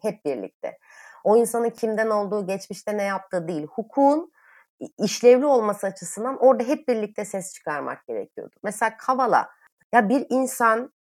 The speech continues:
saçma sapan senaryo gibi bir iddianameyle senelerdir içeride tutuluyor. Sizin tanımanız mı gerekiyor bu insanı savunmak için? Ya da Demirtaş, yani bir savunma metnini okumadan nasıl böyle,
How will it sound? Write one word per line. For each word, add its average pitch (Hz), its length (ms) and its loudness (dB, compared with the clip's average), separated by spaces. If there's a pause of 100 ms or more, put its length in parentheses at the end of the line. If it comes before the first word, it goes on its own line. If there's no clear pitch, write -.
(160)
saçma 220 400 -2
sapan 247 320 -4
senaryo 233 480 -2
gibi 185 200 -8
bir 196 80 -6
iddianameyle 196 840 -4
senelerdir 208 520 -6
içeride 180 420 -6
tutuluyor. 147 420 -8
Sizin 185 260 -8
tanımanız 185 500 -6
mı 220 100 -6
gerekiyor 156 440 -4
bu 127 80 -8
insanı 123 320 -12
savunmak 62 400 -16
için? - 120 -20 (180)
Ya 202 100 2
da 233 120 6
Demirtaş, 233 680 0 (460)
yani 175 300 2
bir 277 380 2
savunma 220 440 0
metnini 277 360 0
okumadan 240 640 -2
nasıl 233 380 -6
böyle, 233 480 4